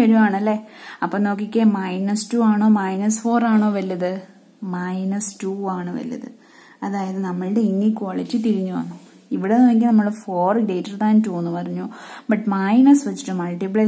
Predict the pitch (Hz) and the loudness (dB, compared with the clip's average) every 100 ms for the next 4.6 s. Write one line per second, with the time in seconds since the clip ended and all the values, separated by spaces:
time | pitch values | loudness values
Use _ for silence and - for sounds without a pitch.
0 | 208 185 180 185 175 170 175 185 196 220 | 0 -4 -4 -4 -4 -4 -4 -4 -4 0
1 | 240 349 - - 185 180 185 - 175 196 | 2 2 -2 -12 -8 -6 -4 -6 -2 0
2 | 240 285 180 170 170 175 - 160 160 - | 4 4 4 -2 -4 -6 -8 -8 -6 -6
3 | - - 208 180 185 180 226 330 214 180 | -8 -10 -8 -6 -4 0 4 4 4 0
4 | 180 190 180 180 185 | -4 -6 -4 -6 -6